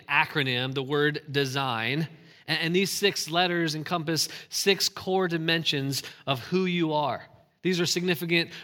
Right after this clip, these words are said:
bricks in the foundation of your faith and your life. So we begin with the letter D for desires. We have all different kinds of desires, and they range from, uh, on one side, noble desires, and on another side, unhealthy desires, or you could say even toxic desires.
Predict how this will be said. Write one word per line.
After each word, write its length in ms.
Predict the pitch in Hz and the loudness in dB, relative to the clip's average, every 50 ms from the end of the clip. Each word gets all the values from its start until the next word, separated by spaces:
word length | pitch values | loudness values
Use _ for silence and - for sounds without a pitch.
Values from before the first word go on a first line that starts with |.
| - | -14
bricks 540 | 135 120 127 143 160 170 175 165 - - - | -14 -8 -4 0 2 4 4 2 2 0 -2
in 80 | 160 151 | -2 -2
the 80 | 147 | -2
foundation 640 | 135 - 165 156 156 151 156 160 160 - - 156 156 | -2 0 -2 0 0 2 2 2 2 2 0 -2 -2
of 160 | 147 135 127 | -4 -6 -4
your 100 | 131 143 | -4 -4
faith 560 | 131 - - - 180 170 151 143 143 135 - - - - - - - - | -4 -6 -6 -6 -4 -2 0 0 -2 -2 -4 -8 -12 -16 -18 -18 -14 -10
and 80 | 135 135 | -8 -8
your 120 | 135 139 | -6 -4
life. 360 | 147 165 160 131 110 98 95 | -2 0 0 0 0 -2 -4
So 140 | - - 156 | -4 0 0
we 80 | 151 147 | 0 0
begin 480 | 143 143 139 185 185 175 175 165 160 | 0 0 0 2 2 2 2 0 0
with 280 | 147 151 135 - - 135 | 0 0 -2 -2 -6 -8
the 120 | 131 139 | -6 -4
letter 380 | 131 147 151 143 139 139 143 - | 0 2 2 2 2 0 0 -2
D 560 | - 139 127 120 135 160 151 135 127 135 147 | -4 -10 -10 -2 2 2 4 4 2 0 -2
for 480 | - - - 143 135 131 127 131 - - | -4 -6 -8 -6 -4 -2 -2 -2 -2 -4
desires. 760 | 135 135 139 135 156 156 156 147 123 107 82 - - - - - - _ _ _ _ _ _ _ _ _ _ _ - - - - | -8 -8 -4 -2 0 0 2 0 0 -2 -4 -6 -6 -6 -6 -10 -12 _ _ _ _ _ _ _ _ _ _ _ -20 -20 -20 -8
We 280 | - 170 208 196 196 196 | -6 -4 -2 0 0 2
have 180 | 208 208 196 170 | 2 2 2 2
all 380 | - 185 202 214 208 214 220 | -2 -4 -2 0 2 2 2
different 400 | 175 170 196 180 185 190 185 - | 2 2 -2 0 0 -4 -6 -4
kinds 340 | 170 175 170 170 170 160 151 | -2 0 0 0 0 0 -2
of 140 | 156 143 131 | -4 -4 -4
desires, 560 | 139 131 131 131 123 120 107 87 95 113 - | -6 -2 0 0 0 0 0 -2 -6 -8 -8
and 120 | 139 151 | -6 -2
they 120 | 160 165 160 | 0 0 0
range 420 | 151 165 170 175 175 175 160 - | 2 2 0 0 0 -2 -2 -4
from, 380 | - 170 160 160 156 156 151 143 - - - - - | -4 -2 -2 0 0 -2 -2 -4 -6 -14 -16 -10 -4
uh, 60 | 160 | -4
on 260 | 160 151 156 151 151 | -2 0 0 -2 -2
one 220 | 156 165 175 180 180 | -2 0 0 0 -2
side, 360 | - - 185 175 175 170 165 | 0 0 2 2 4 2 2
noble 440 | 156 156 160 165 165 165 160 175 165 | 0 -2 0 0 0 0 0 -2 -4
desires, 640 | 165 160 156 180 170 170 170 170 165 170 165 147 151 | -4 -4 -4 -2 -2 0 0 -2 -2 -4 -4 -6 -6
and 100 | 151 147 | -6 -8
on 100 | 151 151 | -8 -8
another 280 | 156 165 170 175 165 | -6 -6 -4 -4 -4
side, 260 | - 175 160 160 170 - | -2 0 0 0 0 -4
unhealthy 500 | 160 170 170 160 160 160 160 160 - 160 | -6 -4 -4 0 0 0 0 0 0 -2
desires, 480 | 151 156 156 156 156 156 160 160 147 135 | -2 -2 -2 -2 0 0 2 0 0 -2
or 40 | 143 | -2
you 100 | 143 139 | -4 -4
could 140 | 160 143 | -6 -6
say 140 | - 170 156 | -4 -2 0
even 180 | 156 151 147 135 | 0 0 -2 -4
toxic 560 | - - - 156 147 165 - - - 175 156 | -8 -6 -4 -2 -2 -2 -4 -4 -6 -6 -4
desires. 600 | 151 151 143 156 147 156 156 156 156 151 - - | -4 -6 -4 -2 -2 0 0 -2 -4 -6 -8 -14